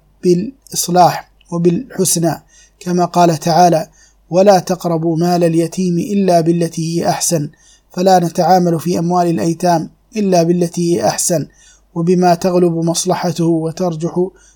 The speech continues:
فائدته من الربح والسلامة. ثم الكبيرة السادسة، التولي يوم الزحف، أي التولي والفرار عن الجهاد الشرعي الصحيح في سبيل الله تحت راية ولي الأمر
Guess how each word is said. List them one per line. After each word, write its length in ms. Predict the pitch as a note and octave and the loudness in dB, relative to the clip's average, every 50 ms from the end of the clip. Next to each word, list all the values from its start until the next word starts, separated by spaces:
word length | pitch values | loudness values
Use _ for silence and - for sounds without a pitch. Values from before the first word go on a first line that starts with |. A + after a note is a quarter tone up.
| _ _ | _ _
فائدته 680 | _ - F#3 F3+ F3+ F3+ E3+ D#3+ F3+ D#3+ - F3+ E3+ E3+ | _ -4 0 0 0 0 0 0 -2 -2 0 -2 -2 0
من 180 | E3 E3+ F3 E3+ | 0 0 -2 -2
الربح 340 | E3 E3 F3 E3 E3 - | -2 -2 -4 -4 -2 -2
والسلامة. 720 | E3 D#3+ E3 - - - E3 E3 E3+ E3+ E3 D3+ C#3+ - - _ _ _ _ _ _ _ _ _ _ _ _ _ _ _ _ _ _ _ _ _ _ _ | -2 -2 -2 -2 -2 -2 0 2 4 4 4 2 0 -4 -8 _ _ _ _ _ _ _ _ _ _ _ _ _ _ _ _ _ _ _ _ _ _ _
ثم 200 | - F#3+ F#3+ F#3+ | -4 -2 0 0
الكبيرة 540 | F3 E3+ - F#3 F#3 F3+ F#3+ F#3 F3 - D3 F3+ | -2 0 0 0 2 4 4 2 2 0 -2 -4
السادسة، 720 | D#3+ - - - F3+ F3 F3 D#3+ D3+ - F3 E3 D3+ D#3 - _ - | -4 -4 -2 0 2 2 2 2 0 -2 -2 -2 -6 -10 -16 _ -10
التولي 680 | F3 - _ - F3 F3 F3+ F#3 F#3 F3 E3+ F3 E3+ E3+ | -10 -10 _ -4 -2 0 0 0 0 0 0 0 0 2
يوم 240 | F3 F3+ F3 E3 E3+ | 2 2 2 2 0
الزحف، 640 | E3 D3 C#3+ E3+ F3 - - - - - - _ _ _ _ _ _ _ _ _ _ _ - F3 | -2 -2 0 0 0 0 -2 -8 -14 -18 -20 _ _ _ _ _ _ _ _ _ _ _ -4 -2
أي 60 | F3 | -2
التولي 580 | E3 - _ - F3+ F#3+ F#3+ F#3+ F#3 F3+ F3+ | -2 -2 _ 0 2 2 2 2 2 2 2
والفرار 680 | E3+ E3+ E3+ E3+ - - F3 E3+ F3+ F3+ E3+ D#3 - - | 2 2 2 0 -2 -2 0 2 4 4 4 2 0 -6
عن 200 | - - F3 F3 | -8 -6 -4 -2
الجهاد 460 | F3+ E3+ D3+ D#3 D#3 E3 F#3 F3+ E3 | -2 -4 -4 -4 -2 0 0 0 0
الشرعي 540 | D#3+ D3+ - - E3+ D#3+ D#3+ D3 F3+ F#3 E3+ | 0 -4 -4 -4 -4 -6 -4 -4 -2 -2 -2
الصحيح 460 | D#3 - - F3 D#3 - F#3 F#3 E3+ | -2 -2 -4 -4 -4 -4 -4 -4 -2
في 260 | - E3+ D3 D#3+ F3 | -2 -4 -4 -4 -2
سبيل 400 | D#3+ - E3+ E3 E3 F3 F3+ E3 | -2 -2 -2 -2 0 -2 0 0
الله 320 | E3 E3 E3+ F3 F3 E3 - - - - - - - _ _ _ | 0 0 2 0 0 0 -2 -6 -14 -20 -20 -20 -20 _ _ _
تحت 260 | F#3 - - - F#3 | -8 -8 -6 -4 -4
راية 600 | F3 F3 F#3 F#3 F3+ F3 D#3+ D3 - F3 F3 - - _ - _ - | 0 2 2 2 2 2 0 -2 -4 -6 -6 -6 -8 _ -20 _ -6
ولي 340 | E3+ F3 F3+ F#3+ F#3 F3+ F3 | -4 0 0 0 2 0 0
الأمر 360 | E3+ G3 G3 F3+ F3 D#3+ - | -2 0 0 0 0 0 -2